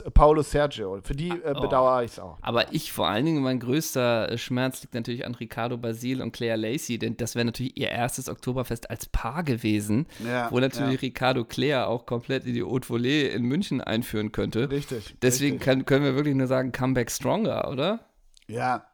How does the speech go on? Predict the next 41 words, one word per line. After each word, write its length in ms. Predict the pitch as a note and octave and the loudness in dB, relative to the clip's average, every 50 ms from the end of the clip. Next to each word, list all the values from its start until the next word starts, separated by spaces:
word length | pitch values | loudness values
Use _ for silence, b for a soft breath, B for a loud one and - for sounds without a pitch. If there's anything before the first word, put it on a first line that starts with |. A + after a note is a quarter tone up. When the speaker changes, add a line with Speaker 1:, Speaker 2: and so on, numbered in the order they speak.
| _ _ | _ _
Speaker 1:
also, 240 | - B2+ B2+ C3+ C#3 | -4 -2 0 4 4
Speaker 2:
Also 380 | C3 A#2+ A#2 A#2 A2+ A2+ A#2+ - | 4 4 4 2 2 2 0 -2
Speaker 1:
ich 100 | - - | -2 0
weiß 220 | - E3+ F#3+ G3+ - | 4 4 4 4 4
nicht, 200 | D#3+ C#3+ A#2+ - | 2 0 0 -2
ich 100 | C#3 - | -6 -2
könnte 160 | - F#3 G3+ | 0 0 2
mir 120 | G3 F#3+ D#3 | 2 0 0
vorstellen, 340 | - E3+ E3+ E3 - D#3+ D3 | 2 0 0 2 2 0 2
man 120 | C#3+ C#3+ | 2 2
macht 240 | D3+ D3+ - - - | 0 0 -2 -2 -2
auch 180 | C3+ C3+ - - | -2 -2 0 0
einfach 280 | C3+ D3 - E3 C#3+ | -2 -2 0 -2 -2
nur 160 | D3+ D3+ C#3 C#3 | 0 2 2 2
ein 140 | C3 B2 | 0 -2
Geister-Oktoberfest 1080 | G#2+ B2 A#2 D#3 G3 - - D#3+ C#3 C3 - - D3+ C#3+ C#3+ C#3+ C3+ - C3+ B2 - - | -2 -2 -2 -2 -2 -2 -2 -2 -2 -2 -2 -2 -2 0 2 2 0 0 -2 -4 -2 0
nur 160 | C#3 D#3 E3 | 0 0 0
für 140 | - C#3+ - | 0 -4 -4
Claire 360 | - - B2+ C3+ C#3 C#3 C3 | -2 0 2 2 2 2 2
Lacey 380 | B2+ C3 C#3 D3+ D3 - C3+ | 2 2 0 0 -2 -2 -2
und, 200 | B2+ B2 A#2+ - | -2 -2 -4 -6
und 260 | - B2+ B2 A#2 A#2+ A#2 | -6 -4 -4 -4 -4 -6
Speaker 2:
Das 60 | - | -6
wär 40 | A#2 | -4
Speaker 1:
Ricardo, 360 | A2+ - B2+ D#3+ E3+ C#3 A#2+ | 0 2 4 4 4 2 2
Speaker 2:
auch 40 | - | 0
Speaker 1:
damit 80 | - G#2+ | 0 0
Speaker 2:
schön. 140 | A2+ G3 A3 | -2 -2 -2
Speaker 1:
die 60 | B2+ | -2
ein 60 | B2 B2 | -2 -2
bisschen 260 | C#3+ C#3+ - C#3+ C3+ | -2 -2 -2 -2 0
Speaker 2:
Oder 60 | C#3+ | 0
Speaker 1:
Insta-Stories 580 | D#3+ F3+ - F3 C#3+ - - C3+ B2 A#2+ A#2+ - | 0 0 2 2 2 2 2 0 0 0 -2 -4
machen 280 | F3 G3+ G3 D3 A#2+ G#2 | -4 -4 -4 -4 -6 -6
können. 220 | A#2 G#2 F#2+ F2+ | -6 -6 -6 -6
Speaker 2:
Oder 240 | F2+ C3 D#3+ F#3 F3 | -6 -4 -2 -2 -2
die 80 | - C3 | -2 -2
machen 420 | B2+ B2 C3+ C3+ D#3+ C#3+ B2+ B2+ A#2+ | -4 -4 -4 -4 -6 -6 -6 -6 -8
sowas 320 | B2 A#2 A#2+ A#2+ A#2 - | -8 -6 -6 -6 -6 -6
Verrücktes 580 | - A#2+ B2 C3+ D#3 - - B2 A#2+ - - A#2+ | -8 -8 -6 -8 -8 -8 -10 -10 -10 -10 -10 -8
wie, 340 | A#2+ A#2+ C3 D#3+ D#3 - | -6 -4 -4 -4 -6 -8